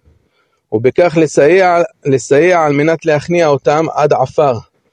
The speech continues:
וכמה שיותר מהר בעזרת השם, שהקטרוג יהיה על השר שלהם שמלמעלה, בשמיים. וחיילי צה"ל בעזרת השם יעשו את זה, את העבודה הזאת, להשמיד אותם כאן מלמטה, בעולם ש-, מהעולם שלנו,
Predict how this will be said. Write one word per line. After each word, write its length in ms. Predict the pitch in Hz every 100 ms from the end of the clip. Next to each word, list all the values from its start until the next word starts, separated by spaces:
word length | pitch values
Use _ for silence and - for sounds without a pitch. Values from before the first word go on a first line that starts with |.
| _ _ -
וכמה 340 | 120 160 165
שיותר 380 | 156 147 139 160
מהר 240 | 143 151
בעזרת 360 | 135 127 131 123
השם, 320 | 110 110 113 139 _ _ _ _ _ _
שהקטרוג 640 | - 120 - 135 170 175
יהיה 200 | 165 180
על 80 | 165
השר 280 | 160 190 180
שלהם 420 | 175 165 180 180
שמלמעלה, 640 | - 165 160 170 190 170 - _ _ _ _ -
בשמיים. 540 | 123 - 147 175 135 - _ _ _ _ _ _ -
וחיילי 460 | 113 123 139 165
צה"ל 380 | 151 196 190 175
בעזרת 380 | 151 151 165 175
השם 380 | 170 196 185 160
יעשו 380 | 147 147 175
את 80 | 165
זה, 240 | 165 175 170 147 -
את 80 | -
העבודה 400 | 127 135 147 160
הזאת, 240 | 165 160
להשמיד 440 | 143 139 - 170
אותם 320 | 160 156 165 156
כאן 160 | 160 151
מלמטה, 520 | 147 143 147 139 117
בעולם 320 | 120 123 131
ש-, 80 | 127
מהעולם 420 | 135 123 131 139
שלנו, 460 | 123 117 113 113